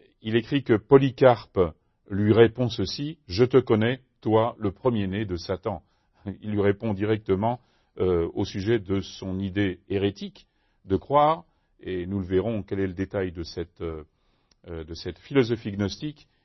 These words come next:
qui simplement déjà affirmait, pour être, euh, très rapide, que Christ n'est, n'était en fait pas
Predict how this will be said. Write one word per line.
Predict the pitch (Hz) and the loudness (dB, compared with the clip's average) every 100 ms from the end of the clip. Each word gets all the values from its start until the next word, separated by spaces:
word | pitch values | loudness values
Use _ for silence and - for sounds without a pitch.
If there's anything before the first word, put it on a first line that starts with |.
| _ | _
qui | - 127 120 | -8 -4 -4
simplement | 113 139 127 131 131 | -4 -6 -2 0 0
déjà | 123 110 120 123 | 2 2 4 2
affirmait, | 113 110 120 110 127 101 | 2 -2 -2 0 0 -2
pour | - 98 | -6 -2
être, | 101 - 95 | -2 -2 -6
euh, | 87 82 | -4 -6
très | - 107 | -8 -6
rapide, | 95 87 123 127 139 _ _ _ _ _ | -4 -4 -6 -10 -14 _ _ _ _ _
que | - 104 104 101 98 | 2 4 6 4 0
Christ | - 151 - 135 123 | -4 -4 -4 -6 -4
n'est, | 104 117 - 110 | -4 -6 -6 -8
n'était | 107 107 104 - 120 123 | -4 -2 -4 -4 -2 -2
en | 98 | -2
fait | - 98 | -8 -6
pas | - 120 120 | 0 0 0